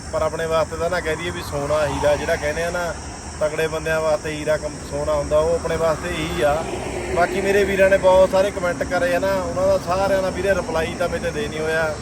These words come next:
ਕਿਉਂ ਰਾਤ ਮੈਂ ਡੇਢ ਦੋ ਵਜੇ ਘਰੇ ਗਿਆ। ਉਹ ਤੋਂ ਬਾਅਦ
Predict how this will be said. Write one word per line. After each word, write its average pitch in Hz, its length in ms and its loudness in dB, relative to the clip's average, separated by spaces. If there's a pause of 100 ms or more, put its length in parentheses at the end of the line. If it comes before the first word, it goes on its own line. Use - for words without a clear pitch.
(220)
ਕਿਉਂ 185 140 -4
ਰਾਤ 160 280 0
ਮੈਂ 165 240 -4
ਡੇਢ 156 260 -4
ਦੋ 175 140 -2
ਵਜੇ 160 220 -4
ਘਰੇ 160 240 -2
ਗਿਆ। 156 220 0 (540)
ਉਹ 143 60 -6
ਤੋਂ 143 100 0
ਬਾਅਦ 175 260 2